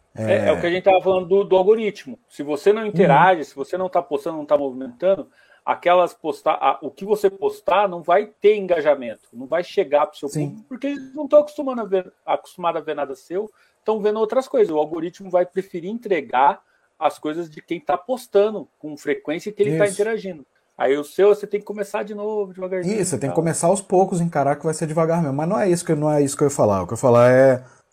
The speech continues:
Speaker 2: mas o Twitter tem vantagens ainda em relação a outras redes sociais. Um, esse negócio da interatividade com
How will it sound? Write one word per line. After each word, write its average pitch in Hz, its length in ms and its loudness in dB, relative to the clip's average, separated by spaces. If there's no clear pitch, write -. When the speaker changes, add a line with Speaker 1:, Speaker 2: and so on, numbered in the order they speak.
Speaker 2:
mas 127 200 -2
o 151 80 4
Twitter 175 280 2
tem 190 260 0
vantagens 117 720 0
ainda 117 520 -2
em 101 40 -6
relação 101 560 -6
a 95 80 -6
outras 90 300 -8
redes 95 180 -10
sociais. 87 580 -10
Um, 165 220 2
esse 180 120 0
negócio 151 320 2
da 139 120 2
interatividade 127 800 0
com 143 580 -6